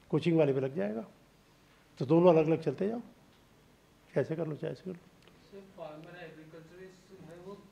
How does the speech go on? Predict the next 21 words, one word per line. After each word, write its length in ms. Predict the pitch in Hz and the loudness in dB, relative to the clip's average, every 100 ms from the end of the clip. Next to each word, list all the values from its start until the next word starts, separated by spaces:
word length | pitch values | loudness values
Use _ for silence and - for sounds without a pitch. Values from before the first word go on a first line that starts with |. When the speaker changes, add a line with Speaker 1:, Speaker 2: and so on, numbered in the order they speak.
| - 170 | -20 -20
Speaker 2:
सामान 200 | 156 170 | -18 -16
बनाता 540 | 190 175 160 151 151 | -14 -14 -14 -16 -18
है, 60 | 160 | -20
उसको 160 | - | -20
फिर 140 | 190 208 | -18 -16
मैन्युफैक्चर 720 | 160 156 156 165 - 202 - | -14 -16 -18 -20 -16 -16 -14
कर 60 | - | -14
रहा 200 | 170 123 | -6 4
है, 60 | |
Speaker 1:
बनाता 460 | 139 156 165 165 226 | 6 10 10 12 12
है? 60 | |
Speaker 2:
मतलब 720 | 143 - - - - - 175 196 | 12 2 -10 -16 -20 -18 -12 -12
प्रोड्यूस 280 | - 190 | -10 6
Speaker 1:
नहीं, 240 | 180 214 131 | 8 6 8
ग्रो 200 | 185 226 | 12 12
करता 300 | 220 170 170 | 12 8 8
है। 120 | 120 | 6
Speaker 2:
हाँ, 260 | - - - | 2 -12 -14
ग्रो 220 | 160 190 - | -14 -14 -12
करता 280 | - - | -16 -14
है। 60 | - | -16